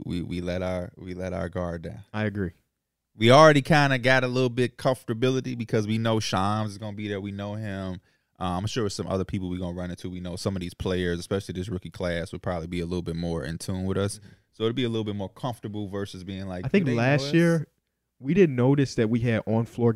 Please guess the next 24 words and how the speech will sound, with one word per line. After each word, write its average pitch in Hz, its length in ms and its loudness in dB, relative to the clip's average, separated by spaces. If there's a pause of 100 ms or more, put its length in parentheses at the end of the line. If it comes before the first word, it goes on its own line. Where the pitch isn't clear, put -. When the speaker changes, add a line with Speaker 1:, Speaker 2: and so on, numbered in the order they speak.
Speaker 2:
c-, 120 140 0
credentials 123 500 0
till, 123 140 -2
like, 107 160 0
day 107 160 0
three. 92 380 -6 (840)
We 143 140 8
was 160 100 6
just 151 140 4
sitting 156 200 8
in 131 40 4
the 127 80 2
stands. 139 420 4
We 131 80 6
were 127 60 4
like, 120 140 6
"Wait, 175 160 6
can 139 120 6
we 196 120 10
get 180 140 8
to 170 60 10
the 139 80 8
Speaker 1:
No. 107 100 2
Speaker 2:
floor?" 175 380 4